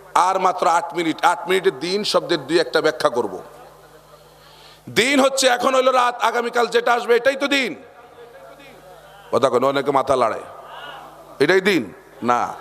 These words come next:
দিন মানে হলো ইসলাম। দিন মানে কি? ইসলাম। শাহ ওয়ালিউল্লাহ মুহাদ্দিস দেহলভী রাহমাতুল্লাহ আলাইহি, এমনকি আমাদের দেশের ইসলামী আন্দোলনের একজন সিফা সালার শহীদ গোলাম আজম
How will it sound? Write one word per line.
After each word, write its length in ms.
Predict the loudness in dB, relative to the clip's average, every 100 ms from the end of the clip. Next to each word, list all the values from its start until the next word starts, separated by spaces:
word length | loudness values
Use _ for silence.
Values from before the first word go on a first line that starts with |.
| -16 -4
দিন 180 | 0 2
মানে 200 | 2 4
হলো 120 | 2
ইসলাম। 440 | 0 0 0 0 0
দিন 160 | 0
মানে 200 | 2 0
কি? 240 | -2 -6 -8 -18 -20 -20 -20 -4
ইসলাম। 380 | -2 0 0 -2 -4 -18 -20 -4
শাহ 260 | 2 2 4
ওয়ালিউল্লাহ 480 | 2 2 2 2
মুহাদ্দিস 420 | 2 0 -2 -4 0
দেহলভী 520 | 0 2 0 -2 -2
রাহমাতুল্লাহ 600 | -2 0 -2 0 2 2
আলাইহি, 280 | 0 -4 -2
এমনকি 500 | 0 0 -2 -6 -12 -12 -18 -20 -20 -8 0
আমাদের 420 | 2 2 0 0
দেশের 400 | 0 0 -2 -2 -10 -20 -20 -20 -20 -20 -20 -16 -4
ইসলামী 420 | -2 0 0 2
আন্দোলনের 640 | 0 2 2 2 2 0 -2 -6 -20 -20 -20 -20 -20 -20 -12 0
একজন 300 | 0 2 0
সিফা 360 | 0 2 0 2
সালার 380 | 2 2 2 -2 -8 -14 -16 -18 -18 -20 -20 -18 -18 -6
শহীদ 520 | 0 2 2 0 -2 -8 -20 -20 -20 -20 -20 0
গোলাম 260 | 2 4 2
আজম 480 | 0 2 0 0